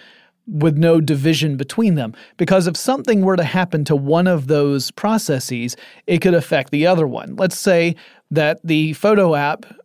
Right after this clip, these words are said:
has a failure for some reason. Something goes wrong and it freezes. Well, you don't want that to affect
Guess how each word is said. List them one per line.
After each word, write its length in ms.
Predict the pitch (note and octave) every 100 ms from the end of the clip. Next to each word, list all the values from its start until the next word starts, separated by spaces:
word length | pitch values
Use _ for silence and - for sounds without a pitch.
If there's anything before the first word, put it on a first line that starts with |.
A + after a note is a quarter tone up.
| _ -
has 560 | - D#3+ D3+ D3+ C#3+ - -
a 180 | D3 C3
failure 560 | - G3+ E3 C3+ G#2
for 180 | G#2 F3
some 300 | D#3+ E3+ D3
reason. 320 | C3 - A#2
Something 460 | - G3 G#3 G3 E3+
goes 240 | E3 C#3+
wrong 420 | C#3 A#2+ G2+ D3 -
and 100 | D3+
it 120 | D3
freezes. 640 | - E3+ F3 C#3+ G#2+ F2 - - - _ -
Well, 80 | F#3+
you 80 |
don't 180 | F#3 C4+
want 120 | C#4+
that 160 | A3 G3+
to 140 | F3
affect 480 | D#3+ - E3 D3+ -